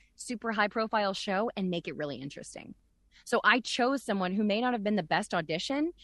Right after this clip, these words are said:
but who I knew those things about. So I wonder, 'cause if you told me who, I'd be like, "Oh yeah, he's friends with her. Oh yeah, he used to date her. Oh yeah, she was the writer on this, so she was probably the best choice. Oh yeah, she lives next door to him. Oh yeah," you know, like, there's all these little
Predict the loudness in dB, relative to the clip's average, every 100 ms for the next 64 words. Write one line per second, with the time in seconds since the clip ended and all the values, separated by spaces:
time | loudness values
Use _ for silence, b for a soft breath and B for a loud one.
0 | b -2 2 4 6 6 6 4 4 2
1 | 0 -2 -4 -4 -4 -6 -8 -10 -18 -2
2 | 6 6 6 0 _ 2 4 6 6 8
3 | 8 6 6 2 -2 -2 -2 0 2 2
4 | 2 2 2 2 0 2 2 4 4 0
5 | -2 -4 -4 -8 -10 -12 b 0 4 6
6 | 4 2 -2 -2 -2 -2 -4 -8 B B
7 | 6 8 10 8 4 2 2 4 6 6
8 | 6 4 4 2 0 0 0 0 -2 -2
9 | 0 0 -2 -4 -4 -8 -8 -14 B B
10 | 2 4 4 2 0 0 -2 -2 -4 -2
11 | -4 -2 -2 0 0 2 2 4 2 2
12 | 4 4 4 0 -4 -12 -6 0 4 4
13 | 4 2 -2